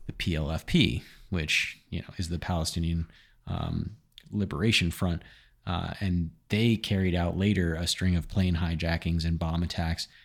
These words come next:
in the sixties and seventies. So there's these Soviet archives that have been popping up that have shown that the K G B chief at the time, Yuri Andropov,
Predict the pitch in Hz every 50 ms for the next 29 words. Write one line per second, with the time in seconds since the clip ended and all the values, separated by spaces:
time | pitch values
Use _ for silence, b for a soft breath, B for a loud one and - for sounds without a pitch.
0 | b b b 90 85 80 - - 87 - - 73 71 71 - - - 113 107 87
1 | 80 - - - - - b b b b b b b b b b b b b _
2 | _ _ _ _ _ _ _ _ _ - - _ _ _ - - 101 98 104 101
3 | 98 110 104 101 - 131 131 120 117 104 101 107 104 104 - 104 90 87 87 90
4 | 87 90 85 87 85 78 - 90 87 87 - 90 87 85 85 - - 90 87 87
5 | 80 - - 98 90 87 87 87 85 85 82 80 - - - - - 101 90 87
6 | 87 85 82 95 92 92 - - - 90 82 82 - 76 - - - - - 87
7 | 85 85 85 87 87 - b b b b b b 101 101 95 95 95 92 - -
8 | 90 90 95 95 101 101 - 107 107 104 107 104 -